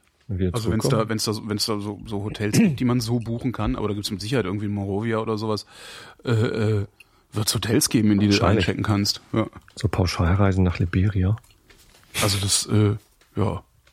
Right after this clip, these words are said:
Speaker 2: Würde mich
Speaker 1: Äh.
Speaker 2: nicht wundern, wenn das ginge. Ähm, ges-, gestern oder vorgestern, äh, einen Bericht gesehen,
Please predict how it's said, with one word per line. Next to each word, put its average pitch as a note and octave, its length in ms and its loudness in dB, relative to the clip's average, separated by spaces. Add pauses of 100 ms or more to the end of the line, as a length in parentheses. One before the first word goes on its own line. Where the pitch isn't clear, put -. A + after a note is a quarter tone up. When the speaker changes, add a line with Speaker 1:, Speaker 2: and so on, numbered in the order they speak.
(600)
Speaker 2:
Würde A#2 220 2
mich A#2 80 4
Speaker 1:
Äh. A2+ 60 6
Speaker 2:
nicht A2+ 140 4
wundern, B2+ 240 4
wenn G2 60 0
das G2+ 160 0
ginge. G#2 220 2 (500)
Ähm, G#2+ 300 2 (140)
ges-, A2+ 240 -2
gestern F3+ 340 0
oder B2+ 120 2
vorgestern, C#3+ 600 0
äh, B2+ 40 -4
einen C3 200 -4
Bericht C3 280 -6
gesehen, C3 340 -2